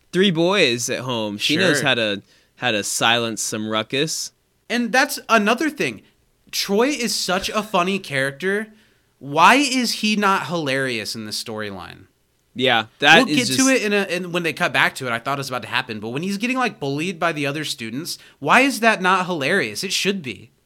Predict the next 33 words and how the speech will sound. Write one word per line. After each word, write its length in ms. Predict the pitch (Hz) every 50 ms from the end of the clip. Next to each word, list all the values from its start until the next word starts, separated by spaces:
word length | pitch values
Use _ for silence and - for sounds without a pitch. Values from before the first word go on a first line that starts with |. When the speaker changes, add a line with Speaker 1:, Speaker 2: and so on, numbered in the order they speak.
| _ _ _ _
Speaker 1:
Mm-hmm. 440 | - 139 156 156 160 165 180 190 190 _ _ _ _ _ _ _ _ _ _ _ _ _ _ - - _
Speaker 2:
What 140 | - 220 262
is 100 | 311 233
Speaker 1:
Yeah. 60 | 220
Speaker 2:
pretty 160 | 285 254 240 -
funny 280 | - 214 202 202 202
is 160 | 196 175 147
Leonard 340 | 147 165 202 220 233 226 180 156
stirring 420 | - - - - 185 190 202 202
up 100 | 196 196
a 60 | 190
bunch 200 | 160 185 202 202
of 120 | 208 - -
foam 400 | - - 156 165 180 190 202 208
in 80 | 202 190
a 100 | 180 143
kiddie 320 | - - 160 165 196 208
pool. 540 | 202 - 247 254 254 262 269 277 285 277 - - - - _ _ _ _ _ -
Speaker 1:
Yeah. 420 | 143 147 160 175 160 160 151 - - - _ _ _ _ _ _ _ _ _ _ _ _ _ _ _ -
Speaker 2:
And 360 | 214 220 220 214 214 208 - - - - - - _ _ _ _ _ _ _ _ _ _ _ _
Annie 220 | - 190 226 262
says, 220 | 269 269 294 269 -
"How's 180 | 247 247 233
the 80 | - 226
foam 240 | 196 - 208 202 202
machine 260 | 196 185 - 175 156
coming?" 220 | 147 180 180 175
How 180 | 175 196 240 285
is 120 | 302 302
this 140 | 320 294 -
a 60 | 269
foam 320 | - - - 208 214 202 190
machine? 680 | 160 139 - - - 147 143 127 107 92 87 - -